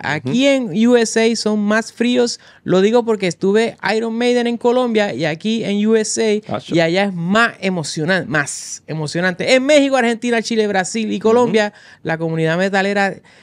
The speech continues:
Speaker 1: que tiene como estilo de vida el género es grande. Perdonen mi, mi, la manera de leer la oración está bien
Speaker 2: No, y en
Speaker 1: lejos.
Speaker 2: Europa también, en Estados Unidos que es flojo.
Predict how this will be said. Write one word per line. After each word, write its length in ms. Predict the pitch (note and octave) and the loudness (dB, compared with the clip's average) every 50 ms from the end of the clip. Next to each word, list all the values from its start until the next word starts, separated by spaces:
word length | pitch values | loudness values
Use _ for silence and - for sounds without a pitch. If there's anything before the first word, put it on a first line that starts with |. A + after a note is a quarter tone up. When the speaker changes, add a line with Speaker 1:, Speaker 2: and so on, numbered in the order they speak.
| _ _ _ _ _ _ _ _ _ _ _ _ _ _ _ _ _ | _ _ _ _ _ _ _ _ _ _ _ _ _ _ _ _ _
Speaker 1:
que 200 | - F3 E3+ E3 | 0 2 2 2
tiene 560 | E3+ _ - F#3+ G#3 A3 A#3 A#3+ B3+ B3 A#3 | 0 _ 2 4 6 6 6 4 2 0 0
como 300 | - A#3 A#3 A3+ A3 A3+ | 0 0 2 2 4 2
estilo 420 | G#3+ G3+ - - B3 A#3+ A3+ B3 A#3+ | 2 2 0 0 0 4 4 6 6
de 160 | A#3+ A#3+ B3 | 6 4 4
vida 240 | B3+ C4 B3+ B3 A#3 | 2 2 2 2 2
el 80 | G3+ | 2
género 240 | F#3+ G#3 G#3 G#3+ G#3+ | 2 2 0 0 0
es 160 | G#3 G#3 G3 | 0 0 0
grande. 380 | G3 F3+ E3+ E3 D3+ C#3 C3 C3 | -2 -2 -2 -2 -4 -6 -8 -6
Perdonen 560 | - F#3 F3+ F3+ E3+ E3+ F3 F#3+ G#3 G#3+ G#3+ | -4 -4 -4 -2 -2 -4 -4 -4 -6 -4 -4
mi, 340 | A3 A3+ A3+ A3 G#3+ G#3+ G#3 | -4 -2 -2 -2 -2 -2 -2
mi, 480 | G3 G3+ G3 F#3+ F#3 F3+ F3 E3 D#3 | -2 -2 -2 -2 -4 -4 -4 -4 -2
la 160 | D#3 D#3 D#3 D#3 | -2 -2 -4 -4
manera 300 | D3+ D3 C#3+ D3+ D#3+ F3+ | -4 -4 -4 -2 -2 0
de 60 | F#3 | 0
leer 140 | G3 G3 G3 | 0 0 0
la 100 | G3 F#3+ | 0 0
oración 240 | F#3 F3+ - G#3 | -2 -2 -4 -4
está 200 | F#3 - - C#3 | -6 -6 -6 -6
bien 160 | E3+ F#3+ F#3+ F3 | -4 -4 -2 0
Speaker 2:
No, 160 | A2 A#2+ C#3+ | 0 0 2
y 40 | - | 2
en 60 | C3+ | 2
Speaker 1:
lejos. 200 | B2 A#2+ A#2 A2+ | 2 4 4 4
Speaker 2:
Europa 260 | A2 A2 G#2+ A#2 C3 | 4 2 2 2 0
también, 300 | D3+ D#3 C#3 A#2 B2 C#3+ | 0 0 0 0 2 2
en 80 | C#3+ C#3 | 2 0
Estados 300 | - - C#3+ D3+ D3 - | 2 2 2 2 2 0
Unidos 180 | C#3+ C#3+ D3 D3+ | -2 -2 -2 -2
que 80 | - C#3 | -2 -6
es 60 | - | -4
flojo. 380 | - G#2 G2+ A#2 A#2+ A2+ G#2 | -2 0 0 0 0 -4 -8